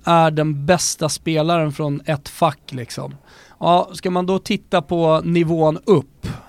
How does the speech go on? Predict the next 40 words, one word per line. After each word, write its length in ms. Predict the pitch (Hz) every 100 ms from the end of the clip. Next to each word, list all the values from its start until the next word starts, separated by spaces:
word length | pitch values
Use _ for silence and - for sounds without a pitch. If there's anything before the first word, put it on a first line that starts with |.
| -
Ja, 160 | 165 170
vad 140 | 175
blir 140 | 175 180
det 240 | 208 196
då? 220 | 131 123 - _ _ _ _
Ja, 140 | - 180
men 80 |
då 60 | 196
skulle 160 | 196 202
det 40 |
bli 100 | 196
en 100 | 180
et-, 200 | 185 -
etabler-, 640 | 190 185 185 165 220 240 170
han 160 | 190
var, 100 | 202
han 160 | 185 208
var 80 | 202
ju 100 | 180
i 60 |
Kiev 400 | - 185 208 202
och, 380 | 202 190 180 175
och 140 | 165
hade 160 | 165 180
inte 200 | 170 175
riktigt 360 | 190 208 220 208
etablerat 520 | 202 160 165 156 151
sig, 140 | 160
men 140 | 151 147
hade 200 | 151 156
ändå 200 | 147 135
spelat 320 | - 139 131
matcher. 420 | 156 135 - 135
Då 100 | 147
skulle 140 | 180
det 20 | 196
bli 100 | 175
en 80 |
etablerad 600 | 160 143 160 190 208 180
mittfältare, 760 | 170 165 139 - 131 117 139 131